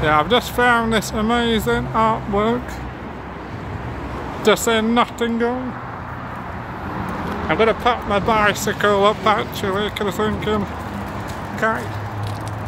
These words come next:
quite hazardous when I'm, when I'm doing this and cycling.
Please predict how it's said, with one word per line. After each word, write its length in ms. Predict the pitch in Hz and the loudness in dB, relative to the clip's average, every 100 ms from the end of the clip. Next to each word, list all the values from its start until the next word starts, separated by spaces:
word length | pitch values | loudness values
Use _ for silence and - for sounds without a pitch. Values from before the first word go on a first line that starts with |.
| - - - - | -8 -8 -8 -6
quite 260 | - 220 - | 4 4 4
hazardous 720 | - 233 196 220 196 220 - | 4 4 4 2 4 2 2
when 140 | 233 220 | 0 2
I'm, 340 | 220 220 220 202 - - - - - - - - - - - - - - - | 2 0 0 0 -4 -12 -12 -12 -12 -12 -12 -12 -12 -10 -8 -8 -6 -6 2
when 100 | 190 | 4
I'm 180 | 196 185 | 4 4
doing 460 | 226 214 202 196 | 4 6 4 2
this 260 | 202 202 226 | 0 0 2
and 160 | 220 151 - - | 0 0 -6 -8
cycling. 1000 | - 240 214 208 - 208 185 196 208 | 0 2 2 0 -2 -2 0 0 -2